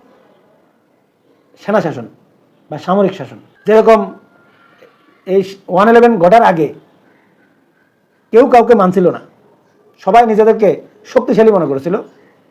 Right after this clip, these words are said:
পরবর্তীতে সেনাবাহিনীর ডলা খেয়ে সবাই কিন্তু মাথা নত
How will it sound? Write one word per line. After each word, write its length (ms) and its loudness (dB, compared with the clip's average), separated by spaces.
পরবর্তীতে 480 2
সেনাবাহিনীর 520 2
ডলা 220 4
খেয়ে 180 0
সবাই 300 2
কিন্তু 200 0
মাথা 240 -2
নত 100 -2